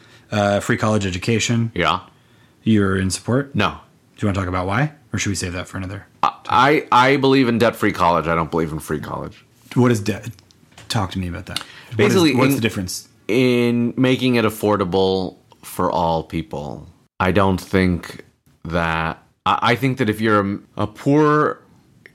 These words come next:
Speaker 2: a kid from a poor neighborhood, there's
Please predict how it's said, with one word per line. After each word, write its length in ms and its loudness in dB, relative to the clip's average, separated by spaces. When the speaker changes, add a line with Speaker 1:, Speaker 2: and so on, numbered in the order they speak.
Speaker 2:
a 40 -2
kid 200 -2
from 140 0
a 40 -2
poor 220 0
neighborhood, 760 0
there's 800 0